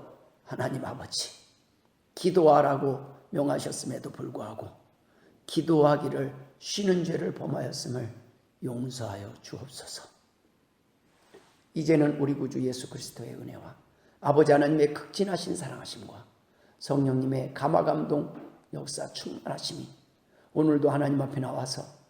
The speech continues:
하나님의 소원이 무엇인지를 알고 우리가 하나님 앞에 기도함으로 행복한 삶을 누리기를 소원하는 주의 백성과 자녀들 머리 위에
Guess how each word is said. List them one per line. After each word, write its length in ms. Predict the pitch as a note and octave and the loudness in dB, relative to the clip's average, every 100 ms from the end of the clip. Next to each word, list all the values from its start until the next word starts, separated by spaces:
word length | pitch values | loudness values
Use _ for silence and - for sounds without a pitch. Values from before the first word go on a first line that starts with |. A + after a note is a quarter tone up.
| _ _ _ | _ _ _
하나님의 540 | - E3+ D#3+ D#3+ D#3 | 0 4 4 6 6
소원이 420 | D#3 F3 F3 E3+ E3 | 4 4 6 6 4
무엇인지를 640 | D#3+ F3 E3+ F#3 F#3 F3 | 4 4 2 -4 -6 -8
알고 280 | - - - - _ _ _ _ _ _ _ _ _ _ _ _ _ - | -10 -12 -18 -20 _ _ _ _ _ _ _ _ _ _ _ _ _ -16
우리가 260 | B2 - - | -12 -10 -10
하나님 340 | D#3 D3+ F3 | -8 -4 -2
앞에 300 | D3+ D#3+ D#3 | 0 0 -2
기도함으로 580 | - F#3+ D#3 C3+ C#3 A2 - _ _ _ _ | -4 -2 -2 -4 -8 -10 -16 _ _ _ _
행복한 600 | C#3+ C3 C3+ - A#2+ B2+ - _ _ _ _ | -4 -4 -6 -10 -10 -12 -16 _ _ _ _
삶을 540 | - - F#3 F3 F3+ - | -10 -6 -4 -2 -2 0
누리기를 420 | D#3 - D3 D3 | 0 0 -2 -4
소원하는 460 | D3+ D3+ A#2+ A#2+ A2+ _ _ _ - | -4 -10 -10 -12 -14 _ _ _ -10
주의 240 | - C3+ | -6 -6
백성과 540 | C3+ B2+ - B2 C3 B2+ | -6 -10 -10 -10 -10 -6
자녀들 400 | D#3 E3+ F3+ F3+ | 0 0 0 -4
머리 220 | E3+ C#3+ | -6 -10
위에 360 | C3 B2 - | -12 -14 -16